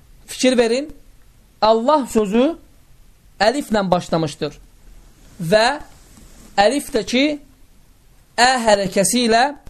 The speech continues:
ifadə olunmuşdur. Deməli, biz də qaydada dedik ki, Allah sözündən əvvəl gələn hərfin hərəkəsi ə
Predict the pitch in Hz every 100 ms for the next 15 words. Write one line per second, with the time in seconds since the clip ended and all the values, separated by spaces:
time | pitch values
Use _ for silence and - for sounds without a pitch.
0 | - _ _ _ _ _ 220 190 214 202
1 | 233 196 185 165 139 151 - - _ _
2 | _ _ - - 220 214 208 226 294 269
3 | - - - - - 175 226 254 262 202
4 | 226 208 220 240 208 190 190 233 285 311
5 | - - _ - 202 214 294 - 233 190
6 | 196 190 - 196 170 247 302 240 214 185
7 | 196 196 208 190 175 175 160 147 - _
8 | _ _ 226